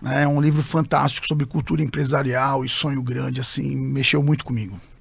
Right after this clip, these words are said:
Olha, a vida me ensinou muitas coisas. Dentre elas, é, são alguns mantras meio clichê,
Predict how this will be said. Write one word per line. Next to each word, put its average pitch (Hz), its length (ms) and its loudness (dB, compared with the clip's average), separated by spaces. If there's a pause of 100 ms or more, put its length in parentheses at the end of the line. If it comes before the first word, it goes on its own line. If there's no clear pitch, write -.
(140)
Olha, 160 240 8
a 160 40 8
vida 175 320 4
me 185 80 8
ensinou 180 440 6
muitas 190 460 8
coisas. 120 680 0 (360)
Dentre 165 400 4
elas, 160 460 6
é, 139 240 4
são 214 200 4
alguns 196 280 6
mantras 175 400 8
meio 185 180 10
clichê, 170 640 4